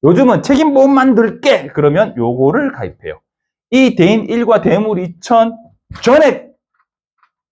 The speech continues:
사고 부담금으로 본인이 내야 됩니다. 보험회사에서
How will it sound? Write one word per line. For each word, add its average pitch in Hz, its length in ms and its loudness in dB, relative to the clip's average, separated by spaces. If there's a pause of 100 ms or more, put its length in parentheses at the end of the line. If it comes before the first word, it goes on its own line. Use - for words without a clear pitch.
(140)
사고 156 360 0
부담금으로 123 580 0
본인이 127 380 -2
내야 151 200 2
됩니다. 92 440 -12
보험회사에서 143 480 -2